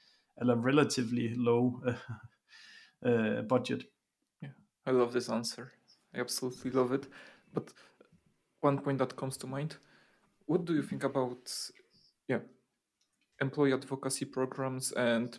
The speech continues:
Speaker 2: personal branding inside smaller companies to create those influencers in those niches?
Speaker 1: So it's something we do a lot, uh, at Dream Data. You've probably also seen that, but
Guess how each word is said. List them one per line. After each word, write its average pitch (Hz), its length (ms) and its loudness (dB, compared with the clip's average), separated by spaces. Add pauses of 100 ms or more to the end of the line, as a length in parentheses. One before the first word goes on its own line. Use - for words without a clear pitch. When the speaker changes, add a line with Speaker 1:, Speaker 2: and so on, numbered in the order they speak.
Speaker 2:
personal 123 360 -2
branding 113 460 -4
inside 113 400 -4
smaller 110 320 -2
companies - 680 -10 (420)
to - 60 -8
create 135 340 -2
those 123 240 2
influencers 117 1000 -2 (240)
in 123 80 -4
those 117 240 -2
niches? - 500 -8 (1200)
Speaker 1:
So 135 200 4
it's 131 180 4
something 196 380 2
we 165 120 6
do 143 640 2
a 123 100 6
lot, 123 500 2 (200)
uh, 120 500 0
at 120 200 -2
Dream 127 240 -2
Data. 143 300 -2
You've 135 200 0
probably 123 320 -4
also 120 340 -4
seen 127 260 -4
that, 123 280 -4
but 127 260 6